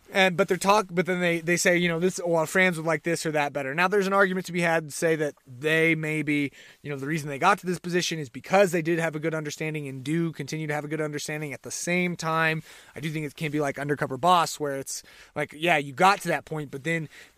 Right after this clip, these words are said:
being in that world, you have to make an intentional effort to stay connected to, you know, the, the average person, the average worker, entry-level worker, or the fan,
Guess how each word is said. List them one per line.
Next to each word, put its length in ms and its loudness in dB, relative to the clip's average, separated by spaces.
being 320 2
in 100 -2
that 160 -4
world, 160 2
you 60 0
have 100 -2
to 80 -8
make 120 -4
an 80 -10
intentional 560 -4
effort 380 0
to 140 -8
stay 480 6
connected 880 -2
to, 420 0
you 100 -4
know, 160 -4
the, 280 0
the 200 -4
average 440 4
person, 320 0
the 100 -2
average 340 0
worker, 580 2
entry-level 500 2
worker, 400 4
or 60 4
the 100 -4
fan, 640 4